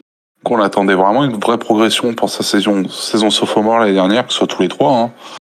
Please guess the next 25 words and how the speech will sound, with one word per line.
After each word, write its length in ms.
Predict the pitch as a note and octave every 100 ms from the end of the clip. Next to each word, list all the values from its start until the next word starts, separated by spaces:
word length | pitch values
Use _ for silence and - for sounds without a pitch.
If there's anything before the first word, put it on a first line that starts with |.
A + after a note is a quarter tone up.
| _ _ -
On 80 |
s'attendait 400 | - G2 G#2+ G2+
vraiment 280 | F#2+ G2+ A#2
à 40 | A#2
ce 80 |
que 280 | - G2+ G2
l'année 180 | G2+ A2
dernière 280 | G#2+ A2+ G#2
soit 160 | -
sa 160 | - F#2+
saison, 400 | - G2 G#2 C#3
puis 120 | -
on 80 | F2+
a 60 | F2
été 160 | -
très 220 | - -
déçus 320 | A2+ G#2+ - B2+
parce 200 | - -
qu'elle 100 | F3
a 60 |
pas 120 | -
été 160 | A#2 -
bonne, 180 | G#2+ G#2+
sa 120 | -
saison. 320 | - - G#2